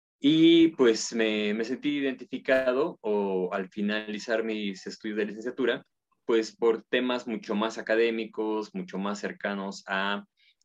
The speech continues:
qué son ciertos conceptos o qué son ciertas cosas, y bueno, pues, digamos que, eh, poco a poco y en ese viaje, en ese descubrimiento, pues, descubrí que realmente lo que yo quería hacer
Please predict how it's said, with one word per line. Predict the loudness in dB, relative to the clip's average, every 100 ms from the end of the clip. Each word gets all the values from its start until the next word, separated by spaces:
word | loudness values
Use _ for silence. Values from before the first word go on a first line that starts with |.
| _ _
qué | 2 2
son | 0 -4 -2 -4 -6 -8
ciertos | -4 -4 -4 -10
conceptos | -8 -6 -2 -2 -2 -2 -6 -6
o | -8 _
qué | -8 -6
son | -4 -4 -4
ciertas | -6 -10 -10
cosas, | -4 -2 -2 -4 -6 _ _ _
y | -4
bueno, | -2 -2 -4
pues, | -10 -14 -10
digamos | -4 -4 -4 -6
que, | -12 -14 _ _ -4
eh, | -4 0
poco | -2 0
a | -2
poco | -2 2 2
y | 2
en | 0 -2
ese | -4 -4 0
viaje, | 0 0
en | -2
ese | 0
descubrimiento, | -2 0 0 0 0 -2 -4 -12 -20 _
pues, | -4
descubrí | -4 -4 -6 -4 -2
que | -2
realmente | -2 -2 -2
lo | -6
que | -4
yo | -6
quería | -4 -6 -4
hacer | -2